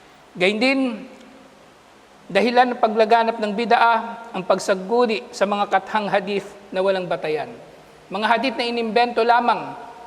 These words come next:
ng mga tao, subalit dahil nga ito ay sang-ayon sa kanilang pagnanasa, ito ay kanilang tinatanggap at hindi na nila inuusisa.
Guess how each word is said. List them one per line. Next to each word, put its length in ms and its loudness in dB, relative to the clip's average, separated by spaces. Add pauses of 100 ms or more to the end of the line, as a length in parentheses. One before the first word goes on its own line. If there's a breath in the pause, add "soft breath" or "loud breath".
(120)
ng 160 -2
mga 160 0
tao, 300 4 (500)
subalit 400 2
dahil 240 4
nga 160 -2
ito 400 4
ay 80 0
sang-ayon 720 2
sa 80 -2
kanilang 400 -4
pagnanasa, 880 4 (320 loud breath)
ito 320 2
ay 80 2
kanilang 400 -2
tinatanggap 960 0
at 80 -10
hindi 240 -6
na 160 -2
nila 480 0
inuusisa. 720 -6